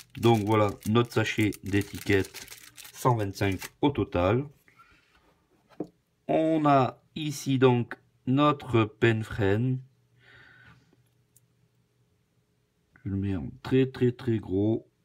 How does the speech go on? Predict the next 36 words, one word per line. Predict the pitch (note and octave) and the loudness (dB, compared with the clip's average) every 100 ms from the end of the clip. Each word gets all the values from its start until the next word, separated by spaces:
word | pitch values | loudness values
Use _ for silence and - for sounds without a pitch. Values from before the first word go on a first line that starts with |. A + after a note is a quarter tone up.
| - - | -20 -8
pour | F#2+ - | -8 -4
que | F#2 | -6
tout | - - A#2 | -6 -6 -4
le | |
monde | A2 A2 | -2 -2
puisse | G#2 G#2+ F#2+ | -4 -6 -2
voir | G2 F#2 - _ - | 0 -2 -6 _ -2
comme | B2 B2 | 0 0
il | G#2+ | -2
faut. | G2 - | -4 -4
Alors | F#2+ G#2 | 0 2
là, | C#3 | 2
je | C3 | 2
le | A#2 | 2
mets | B2 | 2
vraiment | B2 A2 C3 C3+ C3+ | 2 2 2 2 -2
très | C3+ C3 | 2 2
gros | B2 A#2 A#2+ | 2 0 0
face | - B2+ B2+ | 0 -2 0
à | |
la | G#2+ | -2
caméra. | G#2 G2+ F#2 F2 E2+ - - - - | 0 0 -2 -4 -8 -16 -20 -20 -2
On | C3+ | 4
a | C#3+ | 4
donc | B2 G#2 - | 4 -2 2
un | C#3+ | 2
bouton, | C#3+ B2 B2+ G2+ G2+ - _ - | 4 0 2 0 0 -6 _ -12
deux | G#2 A#2+ | 4 4
boutons, | A#2 G#2+ G2+ F#2+ F#2 _ _ - | 4 0 0 0 0 _ _ -2
trois | B2+ B2 | 2 2
boutons, | G2+ F#2+ F2 F#2 - _ _ _ - _ _ _ _ _ _ _ _ _ _ - _ _ _ _ _ _ _ _ _ _ _ _ _ _ _ _ _ _ | 0 0 0 0 -6 _ _ _ -20 _ _ _ _ _ _ _ _ _ _ -20 _ _ _ _ _ _ _ _ _ _ _ _ _ _ _ _ _ _
l'eau-parleur | - B2+ C3 A2 F#2+ F2+ F2 G#2+ B2 _ _ _ _ | 8 8 8 4 4 2 2 2 -2 _ _ _ _
et | B2+ B2+ - | 4 4 6
au-dessus | C3 B2 A#2+ G#2+ | 4 4 0 0
de | |
l'eau-parleur. | G2 F#2+ F2+ E2+ F2+ G2 A#2 | 0 2 0 0 2 2 2